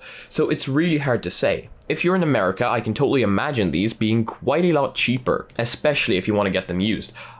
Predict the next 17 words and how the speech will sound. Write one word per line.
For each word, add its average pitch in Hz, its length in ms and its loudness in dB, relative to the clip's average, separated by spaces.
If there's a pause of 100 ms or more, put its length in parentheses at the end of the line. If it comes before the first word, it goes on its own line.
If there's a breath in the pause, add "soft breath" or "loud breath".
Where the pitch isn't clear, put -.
(120)
I 147 120 -2
personally 127 420 0
got 95 240 0
mine 139 220 0
used 117 260 2
for - 140 -2
forty 135 380 0
euro, 120 460 2
so 90 460 2
there's 110 240 2
that. - 380 -2 (260 loud breath)
And 156 140 0
it 160 100 0
works 120 440 -2 (120)
perfectly 92 560 -2
fine. 127 480 -4
So - 400 -2